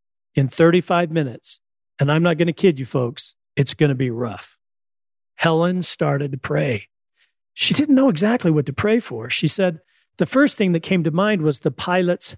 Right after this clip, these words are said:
hands. I closed my eyes and just prayed for the pilots and asked the Lord to give them guidance and wisdom and show them what to do, to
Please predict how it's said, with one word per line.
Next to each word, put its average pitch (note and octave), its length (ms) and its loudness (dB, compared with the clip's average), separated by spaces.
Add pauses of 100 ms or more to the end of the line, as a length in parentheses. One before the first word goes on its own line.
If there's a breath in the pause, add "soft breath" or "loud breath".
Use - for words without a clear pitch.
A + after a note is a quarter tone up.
(100)
hands. C3 760 -4 (480)
I D3+ 100 2
closed F#3+ 340 2
my F3 240 -2
eyes F3 280 0
and C#3+ 80 -2
just E3 280 0
prayed F3+ 380 0
for - 140 -4
the D3+ 100 -2
pilots D#3 680 -4 (320)
and D3 100 4
asked F3+ 260 -2
the F#3 120 2
Lord F3 320 2
to E3 80 -2
give D3+ 180 0
them D3+ 180 0
guidance E3+ 460 0
and D#3 140 0
wisdom D#3+ 400 0
and C#3 80 -2
show D#3+ 240 2
them D#3 120 0
what D3+ 180 0
to E3+ 100 0
do, D3 380 2
to C#3 280 2